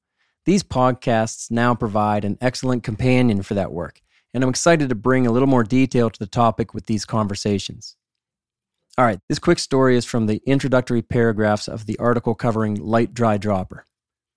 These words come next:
Here we go. My buddy Steve hates nymphing. More accurately, he's not any good at fishing subsurface because he's never learned the ins and outs of the whole thing.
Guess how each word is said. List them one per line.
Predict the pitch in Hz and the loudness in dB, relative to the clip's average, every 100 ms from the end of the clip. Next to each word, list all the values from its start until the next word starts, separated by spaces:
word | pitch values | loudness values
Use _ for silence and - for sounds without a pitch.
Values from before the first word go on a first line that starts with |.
| _ | _
Here | 135 139 | 2 2
we | |
go. | 104 92 _ _ _ _ _ _ _ _ _ | 2 -4 _ _ _ _ _ _ _ _ _
My | 120 131 | 0 2
buddy | 170 180 | 2 2
Steve | - 135 120 107 - | 0 2 2 2 -2
hates | - 123 123 | -2 0 0
nymphing. | - 110 - 90 - _ _ _ _ _ | -2 -2 -2 -10 -14 _ _ _ _ _
More | 123 127 | 2 4
accurately, | 131 143 - 117 110 113 107 - _ | 6 4 2 -2 -2 -2 -4 -10 _
he's | - 131 117 | -2 0 2
not | 131 143 | 4 4
any | 139 123 | 2 0
good | 110 117 120 110 | 0 0 2 0
at | - | -2
fishing | 123 113 110 | -2 -2 -2
subsurface | - 135 117 - 104 98 107 - | -2 -2 -2 -2 -6 -6 -8 -6
because | 107 117 | -4 -2
he's | 107 107 | 0 0
never | 123 165 170 | 2 2 2
learned | 127 120 117 | 2 2 2
the | 120 | 0
ins | - 123 123 113 | 2 2 2 2
and | 107 | 0
outs | 101 107 - | 0 -2 -4
of | 98 | -6
the | 98 | -6
whole | 95 | -8
thing. | - 87 98 | -10 -12 -12